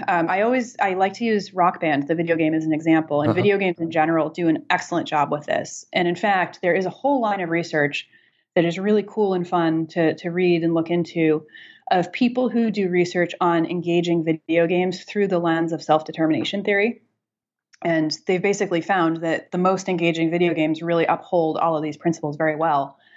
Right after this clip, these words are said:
Speaker 1: But you think about something like Rock Band, you're playing your instrument and you get this immediate feedback on the screen, whether you missed the note or not. And because of the visuals and the, the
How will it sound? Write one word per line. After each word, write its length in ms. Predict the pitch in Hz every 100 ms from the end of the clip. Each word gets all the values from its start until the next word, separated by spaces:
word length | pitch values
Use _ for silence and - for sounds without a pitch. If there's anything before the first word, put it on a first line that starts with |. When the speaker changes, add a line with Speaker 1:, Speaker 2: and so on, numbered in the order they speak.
| _ _ _ _ -
Speaker 1:
But 200 | 180 -
you 80 | 214
think 180 | 247 233
about 180 | 214
something 180 | 202 180
like 180 | 156 143
Rock 240 | 269 294
Band, 280 | 196 160 156
you're 100 | 160
playing 240 | 160 190 226
your 120 | 202
instrument 480 | 175 - 160 151 -
and 120 | 175
you 80 | 175
get 200 | 180 175
this 160 | 165
immediate 420 | 180 185 233 247 240
feedback 360 | 202 180 170
on 80 | 175
the 80 | 170
screen, 320 | 160 170 160
whether 200 | 160 156
you 140 | 156 165
missed 400 | 202 214 - -
the 80 |
note 220 | 180 165 151
or 100 | 165
not. 380 | 147 120 - -
And 120 | 185
because 280 | 170 175 214
of 120 | 214
the 100 | 196
visuals 520 | 175 196 190 185 175 170
and 100 | 165
the, 300 | 165 160 -
the 240 | 165 160